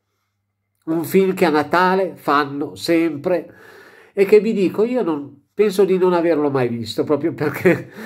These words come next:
<laughs> non so perché, ma non ho mai visto questo film qua.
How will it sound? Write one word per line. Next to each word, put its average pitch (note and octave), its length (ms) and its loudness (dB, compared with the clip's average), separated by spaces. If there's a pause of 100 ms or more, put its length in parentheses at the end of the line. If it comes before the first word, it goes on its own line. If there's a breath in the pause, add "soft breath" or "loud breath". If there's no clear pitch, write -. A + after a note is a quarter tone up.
<laughs> - 200 -16
non F#3+ 160 8
so G#3 160 0
perché, G3+ 400 0
ma D3+ 120 2
non C#3+ 180 0
ho D3+ 80 0
mai D3 180 2
visto C3 380 -4
questo B2 340 -4
film C3 300 -6
qua. - 280 -10